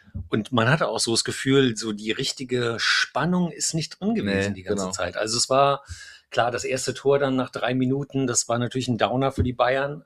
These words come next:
Speaker 1: aber irgendwie hat man auch gefehlt, so von den Rängen kam auch nix und so die letzten zwanzig, fünfundzwanzig Minuten hat man auch nicht das Gefühl gehabt, dass die Bayern noch mal richtig einen zulegen können.
Speaker 2: Mhm.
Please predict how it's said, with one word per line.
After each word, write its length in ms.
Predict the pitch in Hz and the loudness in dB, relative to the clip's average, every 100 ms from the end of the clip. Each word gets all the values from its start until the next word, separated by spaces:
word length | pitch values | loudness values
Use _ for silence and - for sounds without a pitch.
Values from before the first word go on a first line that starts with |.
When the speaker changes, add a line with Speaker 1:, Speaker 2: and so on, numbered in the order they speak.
| _ | _
Speaker 1:
aber 380 | - 117 127 - | -10 -2 0 0
irgendwie 300 | 139 143 139 | -4 -2 -2
hat 120 | 151 | -2
man 140 | 143 | -4
auch 140 | 143 - | -4 -8
gefehlt, 340 | - - 143 | -8 -4 -2
so 100 | 131 | -4
von 240 | - 131 127 | -8 -2 0
den 280 | 127 123 - - - - | 0 -2 -6 -20 -18 -4
Rängen 460 | 104 139 151 143 | 4 6 6 4
kam 320 | 135 - 139 131 | 2 0 0 0
auch 160 | - | -2
nix 300 | 131 127 - | 0 0 -2
und 200 | - 131 | -2 -4
so 320 | 127 131 131 135 | -2 -2 0 -4
die 180 | 127 | -4
letzten 600 | 127 135 - - 139 135 | -2 -2 -4 -2 -2 -2
zwanzig, 340 | 131 135 - - | -2 -2 -2 -4
fünfundzwanzig 540 | 147 147 143 135 127 | 0 0 0 -4 -4
Minuten 320 | 135 139 151 | -4 -4 0
hat 100 | 139 | -2
man 120 | 143 131 | 0 0
auch 100 | 127 | 0
nicht 180 | 127 | 0
das 120 | - - | -4 -8
Gefühl 260 | 131 131 | -2 2
gehabt, 220 | 127 123 | 4 2
dass 80 | 123 | 0
die 100 | - | -2
Bayern 320 | 117 113 135 | 0 2 2
noch 160 | 131 117 | 2 0
mal 140 | 120 | -2
richtig 420 | 113 147 - - - | -2 -4 -6 -8 -6
einen 160 | 113 | -4
zulegen 460 | - 151 143 87 87 | -2 -2 -4 -6 -4
können. 180 | 90 90 | -2 0
Speaker 2:
Mhm. 200 | 87 87 | 0 -2